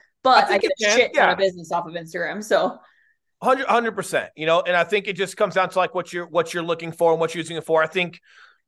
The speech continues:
Speaker 2: when it comes to, like, Facebook and Instagram, I think you can do really well at tapping into your immediate audience, right? Like,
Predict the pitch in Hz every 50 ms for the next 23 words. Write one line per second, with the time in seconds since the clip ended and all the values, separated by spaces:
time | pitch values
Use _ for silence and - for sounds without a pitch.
0 | _ _ _ - 185 180 170 180 - 208 190 - 214 190 190 180 170 165 - -
1 | - - 190 196 185 185 - - 190 185 185 180 175 180 180 175 175 180 165 170
2 | 170 175 180 165 156 151 - 185 175 165 175 180 - 175 175 165 165 160 151 170
3 | 190 233 262 214 208 196 196 196 196 196 170 170 165 156 - - - 180 180 175
4 | 175 180 165 170 165 165 165 175 170 160 165 165 160 160 160 165 165 170 160 175
5 | 165 156 139 117 90 - - - - - - - 139 143 170 - 170 160 143 -